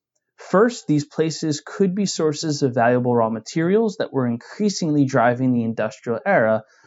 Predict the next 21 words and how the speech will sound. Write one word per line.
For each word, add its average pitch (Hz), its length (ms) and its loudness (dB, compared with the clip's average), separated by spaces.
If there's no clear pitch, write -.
So - 180 0
we're 156 80 4
talking 135 400 -2
about 123 320 0
things 120 300 -2
like 101 260 -8
cotton, 165 640 0
rubber, 151 760 2
tin, 151 520 -2
and 120 380 -4
copper, 151 480 2
among 143 300 4
other 139 200 4
resources. 104 840 -10
Exploiting 196 560 2
these 190 180 -2
lands 143 240 2
for - 120 -4
their 135 100 2
natural 120 420 -2
resources 120 1040 -4